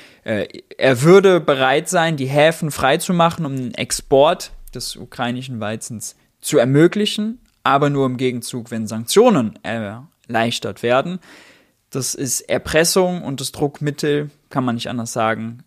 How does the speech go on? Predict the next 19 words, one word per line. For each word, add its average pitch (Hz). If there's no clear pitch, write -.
ist -
Hunger. 107
Da 165
hinzu 175
kommt 165
dann 151
noch 139
das -
Problem, 127
dass 123
rund 135
zwanzig 151
Länder 123
derzeit 123
Exportverbote 117
für 107
Weizen 104
verhangen 98
haben. 67